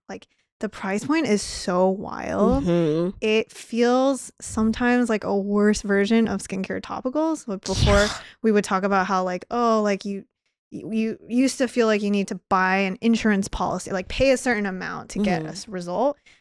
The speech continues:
Speaker 1: I've never felt that more with devices
Speaker 2: Yeah.
Speaker 1: as well, especially because you can find, like, a ten dollar version on
Speaker 2: <laughs>
Speaker 1: Amazon and you're like, "There's no way. There's
Speaker 2: Yeah.
Speaker 1: no way," right?
Speaker 2: Yeah.
Speaker 1: So I think that's the other really difficult part about this category.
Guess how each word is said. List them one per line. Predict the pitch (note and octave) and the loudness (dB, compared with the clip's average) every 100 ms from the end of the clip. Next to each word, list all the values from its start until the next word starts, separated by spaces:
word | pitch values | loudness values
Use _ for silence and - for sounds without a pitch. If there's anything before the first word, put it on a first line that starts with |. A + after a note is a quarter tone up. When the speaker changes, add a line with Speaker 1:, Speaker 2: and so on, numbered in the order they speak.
| - | -10
Speaker 1:
I've | G#3 A3+ | -4 -2
never | A#3 B3 C4+ | 0 2 4
felt | B3 | 2
that | A#3 G3 | 2 0
more | G3 F#3+ F#3+ G3+ | 0 0 4 4
with | G#3 | 4
devices | G3 F#3 F3+ F3 | 0 -4 -6 0
Speaker 2:
Yeah. | E3+ F#3 G3 | 0 0 -2
Speaker 1:
as | |
well, | F3 E3+ G3+ C4+ C#4+ _ _ _ _ _ _ _ _ _ - | -4 -2 0 0 -2 _ _ _ _ _ _ _ _ _ -10
especially | G#3 - G3+ - | -8 -2 0 2
because | G#3+ G3 G#3 G3 | 0 2 2 2
you | G3+ | -2
can | G3 G3 | -2 -4
find, | - F#3+ F#3+ | 0 0 0
like, | F#3 | -2
a | |
ten | F#3 - F#3+ | -4 -2 0
dollar | F3+ F3+ G#3 G#3+ | 0 2 2 2
version | A3 A3 A#3 A3+ | 2 4 4 4
on | G3+ F#3 | 2 0
Speaker 2:
<laughs> | |
Speaker 1:
Amazon | G#3 - A3 C#4 D#4 E4+ D#4+ | 0 2 2 4 4 4 2
and | G#3+ G#3 | 0 0
you're | G3 G3 | -2 -2
like, | F#3+ F#3+ - | -2 -4 -4
"There's | A#3 G#3+ G#3+ | 0 2 4
no | A3+ G#3 | 4 4
way. | - - _ | 2 -4 _
There's | A#3+ A3+ F#3+ F#3+ | -12 0 2 2
Speaker 2:
Yeah. | |
Speaker 1:
no | F#3+ | -2
way," | - - | -6 -8
right? | G#3 G3 | -2 0
Speaker 2:
Yeah. | - - - - - | 0 -6 -20 -20 -14
Speaker 1:
So | - B3 A#3 A3 G#3 - - | 0 4 6 4 0 -4 -4
I | G#3+ | 0
think | C#4 D#4+ | 4 4
that's | C4 | 2
the | A3+ | 2
other | G3+ G3 F#3+ | 2 2 2
really | F#3 G#3+ G#3+ G3 | 0 2 4 4
difficult | F#3+ G3+ F#3+ | 0 -4 -6
part | - F#3+ | -4 -4
about | F#3+ - - - | -4 -6 -12 -16
this | - | -14
category. | - G3 G3 G#3+ A3+ B3+ C4+ | -8 -4 0 2 4 2 0